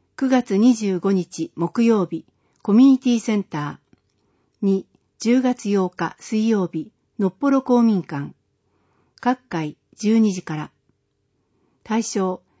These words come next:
市内在住の七十歳以上の方。各先着三十名。料金四百円。申し込みは、九月一日月曜日から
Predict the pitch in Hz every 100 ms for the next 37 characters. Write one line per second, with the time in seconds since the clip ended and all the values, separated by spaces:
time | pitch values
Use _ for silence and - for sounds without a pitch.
0 | _ - 262 269 226 170 190 202 208 196
1 | 180 185 - _ _ 185 220 262 269 -
2 | 240 233 185 160 151 147 147 143 - _
3 | _ _ _ _ _ - 226 - 170 -
4 | - 240 240 220 - 190 - 208 247 240
5 | 214 160 156 - _ _ _ _ _ _
6 | _ 202 254 262 - 170 156 - 190 220
7 | 202 - 165 156 - _ _ _ _ _
8 | _ _ _ - 220 226 - 202 190 180
9 | - _ _ - 277 262 240 - 208 208
10 | 190 185 175 - - 185 233 240 190 170
11 | 165 160